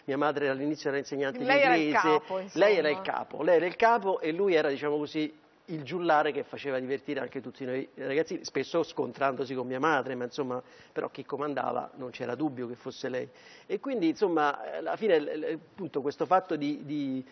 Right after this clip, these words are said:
Speaker 1: di confrontarsi sempre con lei, eh, io, sì, una volta ho parlato anche di, di sesso con mio padre, ma è stato, sai, questi di-, discorsi un po' così? Mm.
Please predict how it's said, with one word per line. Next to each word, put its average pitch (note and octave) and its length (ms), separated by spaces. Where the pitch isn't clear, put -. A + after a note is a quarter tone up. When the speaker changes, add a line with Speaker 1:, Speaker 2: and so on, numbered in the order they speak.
Speaker 1:
di D#3 120
confrontarsi D#3 680
sempre D#3+ 320
con E3+ 180
lei, F#3 400
eh, - 160
io, A3+ 380
sì, D4 120
una A#3+ 160
volta C#4+ 280
ho C#3 40
parlato D#3+ 540
anche C#3 300
di, C3 280
di C#3+ 160
sesso E3 400
con C#3+ 140
mio C#3 140
padre, C3+ 400
ma C#3 80
è - 20
stato, F3+ 340
sai, A3+ 160
questi D3 380
di-, D3+ 220
discorsi - 480
un D#3 80
po' D#3+ 140
così? D3+ 420
Mm. D#3 420